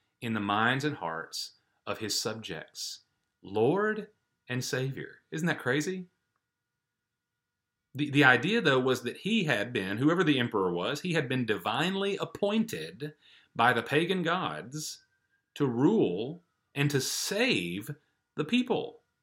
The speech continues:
How's that for political power? That was his position, and that was how he was thought of, and that's why, that's how people paid allegiance to Rome and to the emperor. Now, I hope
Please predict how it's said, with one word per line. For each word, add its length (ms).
How's 180
that 160
for 80
political 420
power? 460
That 280
was 240
his 180
position, 540
and 120
that 160
was 120
how 200
he 100
was 200
thought 260
of, 120
and 100
that's 200
why, 160
that's 160
how 140
people 260
paid 320
allegiance 760
to 160
Rome 360
and 160
to 140
the 280
emperor. 640
Now, 260
I 160
hope 540